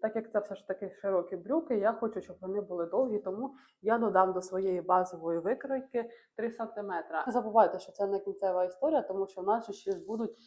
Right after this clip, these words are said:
припуски на шви. Особисто я спеціально не враховую в викройку припуски на шви відразу, тому що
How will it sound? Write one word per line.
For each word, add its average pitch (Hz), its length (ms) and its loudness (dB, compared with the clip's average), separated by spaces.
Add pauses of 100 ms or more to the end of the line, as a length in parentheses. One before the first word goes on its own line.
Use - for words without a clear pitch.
(280)
припуски 214 520 2
на 208 160 4
шви. 175 220 -6 (500)
Особисто 226 440 0
я 233 220 6
спеціально 214 600 4
не 185 140 -2
враховую 175 960 2
в 170 260 2 (280)
викройку 175 720 -4 (440)
припуски 190 500 -4
на 175 140 -4
шви 240 280 -2
відразу, 180 480 2
тому 196 320 -8
що 180 360 -4